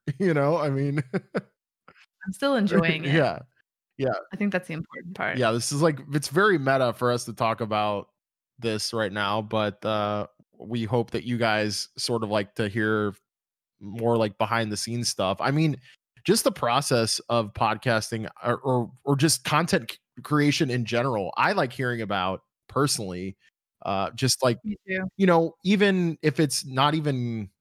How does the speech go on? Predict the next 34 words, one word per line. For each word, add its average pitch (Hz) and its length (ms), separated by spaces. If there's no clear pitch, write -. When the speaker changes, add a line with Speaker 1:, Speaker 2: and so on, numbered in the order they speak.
Speaker 1:
I 139 60
mean, 160 200
I 131 100
guess 170 180
you 262 80
could 160 80
call 117 200
it 95 80
content, 113 460
but, 135 180
like, 127 180
just 143 240
hearing 180 760
stand-up 185 380
comedians 175 540
talk 139 240
about 151 200
their 139 120
process 123 800
and 117 220
how 127 260
they 123 460
write 113 320
Speaker 2:
Mm-hmm. - 20
Speaker 1:
jokes 156 560
or 107 160
come 131 180
up 170 140
with 117 120
jokes 101 400
or, 104 320
you 113 140
know, 110 100
what, 110 260